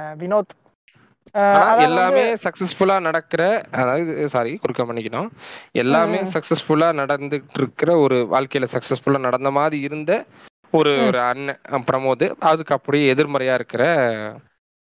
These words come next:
Speaker 2: அ,
Speaker 1: ஆமா, வினோத்.
Speaker 2: தம்பி வினோத். ஆமா,
Speaker 1: ஆமா.
Speaker 2: ஆ.
Speaker 1: இப்போ, அ, தனியா அப்படியே வாழ்ந்தவங்க எப்படி இருப்பாங்க அப்படின்னா, அ, எப்படி வேணா வாழ்க்கை வாழலாம், அதுதான் வாழ்க்கை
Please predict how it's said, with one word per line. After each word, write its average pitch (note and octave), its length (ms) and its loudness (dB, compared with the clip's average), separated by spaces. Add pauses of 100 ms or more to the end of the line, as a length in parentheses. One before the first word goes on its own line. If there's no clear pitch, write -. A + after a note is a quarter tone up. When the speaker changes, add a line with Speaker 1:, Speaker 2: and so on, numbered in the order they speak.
(120)
Speaker 2:
அ, B3 160 6
Speaker 1:
ஆமா, G#3 140 0
வினோத். G3+ 280 -2
Speaker 2:
தம்பி G#3+ 280 4 (320)
வினோத். A2 340 0
ஆமா, A#2+ 160 0
Speaker 1:
ஆமா. A3 140 4
Speaker 2:
ஆ. A#2 200 0 (360)
Speaker 1:
இப்போ, D4+ 460 4
அ, A#3+ 680 4
தனியா D#4 540 6
அப்படியே C4+ 260 4
வாழ்ந்தவங்க B3+ 460 2
எப்படி A#3+ 280 0
இருப்பாங்க A#3 380 2
அப்படின்னா, F#3+ 640 4 (580)
அ, A3+ 640 6
எப்படி B3 380 2
வேணா D4 300 6
வாழ்க்கை A#3+ 400 4
வாழலாம், G#3+ 440 4
அதுதான் A3 380 4
வாழ்க்கை G3+ 420 2